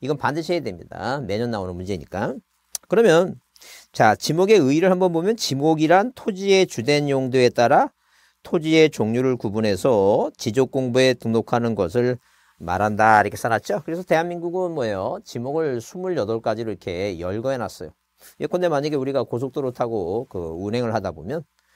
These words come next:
왼쪽을 보게 되면 산이 보이죠? 그게 임야예요. 그 밭에 뭐예요? 자, 지금 가, 자, 이 뭐예요? 예컨대 만약에,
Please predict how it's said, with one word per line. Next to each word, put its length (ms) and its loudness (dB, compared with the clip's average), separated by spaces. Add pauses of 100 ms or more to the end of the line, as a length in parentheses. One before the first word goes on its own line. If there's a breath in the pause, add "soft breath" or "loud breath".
(140)
왼쪽을 380 -4
보게 220 -4
되면 600 -8
산이 280 -6
보이죠? 280 -2
그게 180 -8
임야예요. 420 -4 (1040 soft breath)
그 120 0
밭에 340 2
뭐예요? 520 0
자, 200 2
지금 220 -8
가, 280 6
자, 260 0
이 80 -2
뭐예요? 360 -4
예컨대 300 -6
만약에, 380 -6